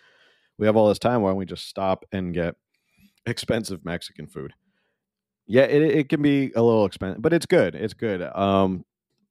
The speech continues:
I'm very wary, and I'll finish with this thought, kind of rounding it out before we go to our podcast tomorrow night. Remember, tomorrow night at eight P M, live on YouTube, we're gonna have Anthony Cabasas,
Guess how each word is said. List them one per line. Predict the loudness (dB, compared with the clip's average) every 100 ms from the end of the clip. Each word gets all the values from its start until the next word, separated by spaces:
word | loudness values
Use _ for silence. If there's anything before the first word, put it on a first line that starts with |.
| 0
I'm | 2 4
very | 2 2 2
wary, | 0 -2 0 0 0 0 0
and | 2
I'll | 2
finish | 2 0 0
with | -2 0
this | -2 -2
thought, | 0 4 4 0
kind | -4
of | -4 -6 -10
rounding | -4 0 2 2 0
it | 0
out | 2 2 0
before | -2 -2
we | 0
go | 0 2
to | 4
our | 4 2
podcast | 2 0 2 -2 -4
tomorrow | -4 0 2 2
night. | 2
Remember, | 0 0 0 -2
tomorrow | -4 -2 0 0 0
night | -2 -2
at | -4 -2
eight | -2 -2
P | -2
M, | 0 0
live | 2 2 2
on | 0 0
YouTube, | 2 2 2 0 0 _ _ _ _ -8
we're | -4
gonna | -2
have | -2 0 0
Anthony | 0 -2 -2
Cabasas, | 0 2 2 2 -2 -4